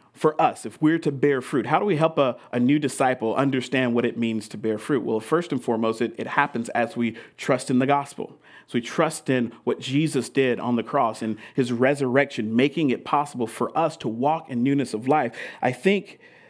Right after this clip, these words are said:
the fruit that God is looking for is the character and likeness of Jesus.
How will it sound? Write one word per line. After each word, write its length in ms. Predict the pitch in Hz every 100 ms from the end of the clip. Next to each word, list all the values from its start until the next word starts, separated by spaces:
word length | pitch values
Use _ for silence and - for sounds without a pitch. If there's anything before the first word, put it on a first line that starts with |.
| - _ _ -
the 100 | 143
fruit 360 | - - 226 226
that 80 | 170
God 240 | 156 139
is 120 | 123
looking 300 | 151 175 147
for 280 | - 120 120
is 140 | 127
the 80 | -
character 720 | 120 - 160 185 - 202 196
and 160 | - 156
likeness 580 | 131 127 123 127 127 -
of 160 | 147
Jesus. 640 | 139 170 170 - - -